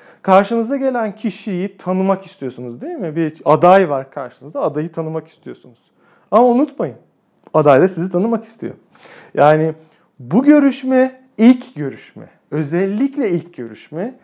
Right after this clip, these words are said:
bir tanışma toplantısıdır. Yani ilk görüşmede iki taraf da birbirini tanımak ister. Daha sonraki görüşmelerde de tabii ki ama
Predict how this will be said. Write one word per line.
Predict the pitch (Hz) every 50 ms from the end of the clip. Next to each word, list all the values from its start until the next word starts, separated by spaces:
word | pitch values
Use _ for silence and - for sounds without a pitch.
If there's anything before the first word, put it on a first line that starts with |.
| _ _ _ _ _ _ _ _ _ _ _ _ _ _ -
bir | 156 170 196 208 208 202 208 - _ _ _
tanışma | - - 175 165 143 - 175 170 170
toplantısıdır. | - 156 - - 139 123 120 117 - _ - 131 117 120 117 - _ _ _ _
Yani | 175 165 143 131 113 107 113 -
ilk | 190 214 208 -
görüşmede | - 185 180 165 156 - - 151 151 151 151 175
iki | 175 160 151 - - 262 262
taraf | - 233 208 170 139 127 - -
da | 220 202 170
birbirini | 156 175 170 160 151 170 165 170 175 170
tanımak | - 151 147 147 151 156 160 156
ister. | - - _ - 131 113 117 139
Daha | 175 226 285
sonraki | 285 - 302 285 269 254 - - 185
görüşmelerde | 196 202 214 208 - 214 214 208 208 214 214 214 214 247 262
de | 277 277 277
tabii | - 247 175 139 127 123
ki | - 139 139
ama | 143 165 175 175 170